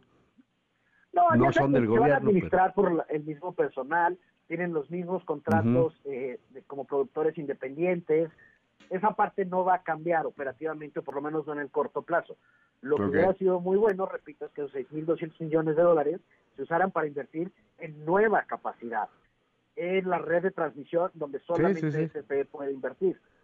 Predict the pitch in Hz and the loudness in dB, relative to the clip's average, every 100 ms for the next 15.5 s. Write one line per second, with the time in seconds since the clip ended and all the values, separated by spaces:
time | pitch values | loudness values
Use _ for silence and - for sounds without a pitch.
0 | _ 113 104 165 - - - 127 127 - | _ -16 -10 -10 -10 -8 0 0 0 0
1 | 165 180 175 165 170 143 135 165 139 147 | 0 0 -2 0 0 0 2 4 6 4
2 | - - _ - 139 135 127 143 151 160 | 2 -16 _ -12 -4 -4 -2 -4 0 0
3 | 151 160 160 165 143 156 165 _ 165 156 | 0 -2 -2 2 0 0 -4 _ 0 0
4 | 160 156 147 - 139 101 110 131 - 156 | 0 -4 -4 -2 -2 0 0 -2 0 -2
5 | 104 _ _ _ _ _ _ - - 165 | -2 _ _ _ _ _ _ -20 -4 2
6 | 175 277 294 196 175 202 208 117 175 156 | 4 4 2 -2 -2 -2 0 0 0 2
7 | 226 208 131 _ _ _ _ - 165 196 | 2 2 -10 _ _ _ _ -2 0 2
8 | 139 156 135 120 143 120 90 160 151 190 | 2 2 2 2 2 0 -2 -4 0 0
9 | 214 196 180 190 190 190 180 185 180 180 | 2 0 0 0 0 2 2 2 0 -4
10 | 170 147 147 - 175 156 160 185 _ _ | -12 -16 -16 -6 -6 -2 0 0 _ _
11 | _ _ 143 147 143 - 202 202 185 156 | _ _ -8 -4 -2 2 2 2 2 0
12 | 190 165 175 175 175 - - _ - 180 | -2 -4 -4 2 2 2 -6 _ 0 2
13 | 208 247 311 277 262 220 226 220 247 220 | 4 4 2 2 4 4 4 4 6 4
14 | 180 208 208 208 - 208 196 175 175 185 | 2 -4 -2 -4 -2 2 2 2 -2 -2
15 | 185 - 175 139 | -6 0 -2 -2